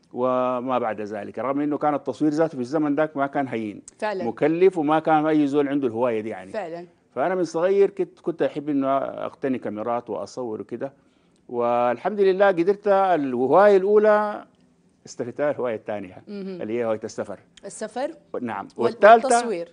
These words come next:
Speaker 2: أها.
Speaker 1: والثالثة اللي هي الكتابة.
Speaker 2: يا سلام، فقدرت تجمع بيناتهم
Speaker 1: فقد-، أيوة.
Speaker 2: الثلاثة.
Speaker 1: فالكتابة طبعًا بديت مقالات،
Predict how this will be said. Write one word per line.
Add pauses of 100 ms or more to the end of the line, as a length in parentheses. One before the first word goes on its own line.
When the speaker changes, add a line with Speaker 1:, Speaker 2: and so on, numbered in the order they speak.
(160)
Speaker 2:
أها.
Speaker 1:
والثالثة
اللي
هي
الكتابة. (300)
Speaker 2:
يا
سلام، (280)
فقدرت
تجمع
بيناتهم
Speaker 1:
فقد-،
أيوة.
Speaker 2:
الثلاثة.
Speaker 1:
فالكتابة
طبعًا
بديت
مقالات،